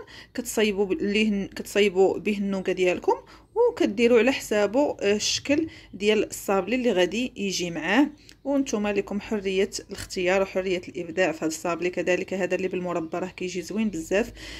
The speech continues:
بالنسبه لهذا البنات، راه نفس المربى زدت ليه شويه ديال النكهه ديال الفريز، هذيك اللي كتكون جيل، زدت ليه شويه باش عطاني هذا اللون وغيعطيني حتى المذاق مختلف.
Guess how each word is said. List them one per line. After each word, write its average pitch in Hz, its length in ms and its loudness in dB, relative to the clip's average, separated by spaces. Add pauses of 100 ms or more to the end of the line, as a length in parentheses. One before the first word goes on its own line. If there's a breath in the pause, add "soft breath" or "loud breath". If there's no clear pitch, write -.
(140 loud breath)
بالنسبه 202 440 0
لهذا 202 300 4
البنات، 202 400 0
راه 202 120 2
نفس 226 320 -2
المربى 208 580 2
زدت - 200 -6
ليه 220 80 0
شويه 247 340 0
ديال 214 200 0
النكهه 226 500 0
ديال 226 180 0
الفريز، 185 480 -4
هذيك 180 140 -4
اللي 185 100 -6
كتكون 180 360 -8
جيل، 214 360 4 (320 loud breath)
زدت - 220 -10
ليه 202 120 2
شويه 190 520 0 (220 loud breath)
باش - 180 -2
عطاني 196 280 -2
هذا 190 200 0
اللون 240 300 0
وغيعطيني 226 400 -2
حتى 254 400 0
المذاق 202 540 -2 (340 loud breath)
مختلف. 202 680 -4